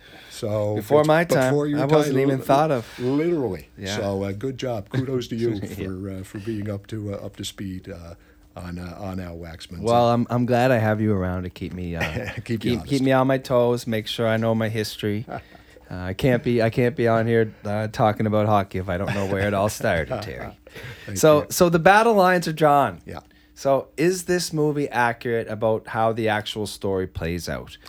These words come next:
Speaker 2: And can we start with the opening scene for a sec? 'Cause I don't think we, we need to talk about this opening scene.
Speaker 1: What, the, uh, the practice?
Speaker 2: Yeah,
Speaker 1: Yes.
Speaker 2: Jack Adams walking on the ice and just
Speaker 1: Right.
Speaker 2: absolutely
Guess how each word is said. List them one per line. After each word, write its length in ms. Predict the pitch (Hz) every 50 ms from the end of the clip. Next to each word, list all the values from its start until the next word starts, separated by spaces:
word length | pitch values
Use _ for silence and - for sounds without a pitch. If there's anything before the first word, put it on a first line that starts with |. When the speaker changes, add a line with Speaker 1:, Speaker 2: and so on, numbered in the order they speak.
| - - - - - - -
Speaker 2:
And 380 | - 120 120 117 117 113 -
can 200 | - - 151 147
we 160 | 160 190 208
start 420 | 196 - - - 156 147 143 117 110
with 160 | 123 120 -
the 160 | 120 117 113
opening 440 | 110 113 110 - 117 107 110 110 107
scene 360 | 104 - - 98 90 98 101 101
for 140 | - 120
a 60 | 110 107
sec? 320 | - - 120 123 127 -
'Cause 180 | - 113 104 -
I 160 | - 110 117
don't 180 | 127 131 120 -
think 140 | 120 110 104
we, 260 | 107 104 101 92 76 -
we 140 | 104 113 120
need 140 | 131 120 95
to 60 | 85
talk 280 | - - 95 95 -
about 240 | - 95 87 80 -
this 180 | - 76 - -
opening 380 | 76 76 - - 64 62 -
scene. 260 | - - 65 64 62 - _ _ _ _ - -
Speaker 1:
What, 160 | 101 98 82 69 -
the, 240 | 92 90 85 85 87
uh, 300 | 85 85 85 80 82 76
the 220 | 71 85 85 82 76
practice? 520 | - - 92 95 101 - 87 90 - - -
Speaker 2:
Yeah, 200 | 110 113 101 - - - - -
Speaker 1:
Yes. 280 | 101 117 110 107 107
Speaker 2:
Jack 60 | -
Adams 360 | 113 104 98 98 95 95 87 90
walking 440 | 101 98 95 92 90 - 107 92
on 160 | 92 90 90 87
the 180 | 87 85 82
ice 300 | 82 85 92 92 - -
and 100 | 92 85
just 220 | 101 98 90 78 -
Speaker 1:
Right. 60 | -
Speaker 2:
absolutely 880 | - 107 110 107 101 - - - - 107 98 98 98 90 90 92 92